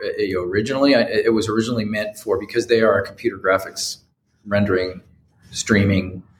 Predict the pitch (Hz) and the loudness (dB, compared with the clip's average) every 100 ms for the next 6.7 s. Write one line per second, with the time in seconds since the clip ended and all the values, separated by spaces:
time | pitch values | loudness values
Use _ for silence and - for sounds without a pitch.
0 | - - - _ _ - 113 104 104 101 | -20 -20 -20 _ _ -2 2 4 4 2
1 | 98 - 95 98 - 90 92 - - - | -2 -2 0 0 0 -2 -2 -6 -20 -10
2 | 117 - 85 82 - _ _ _ _ _ | -8 -6 -6 -8 -12 _ _ _ _ _
3 | _ _ _ 131 127 - 151 - 123 117 | _ _ _ 0 2 4 4 2 2 0
4 | - 117 120 117 120 117 110 98 110 113 | -2 -6 0 4 4 2 0 0 0 0
5 | - - 113 - 104 - 120 120 110 117 | -2 -6 -6 -6 -10 -2 -2 -2 -2 -2
6 | 123 123 120 101 - - | -2 0 -2 -2 -4 -10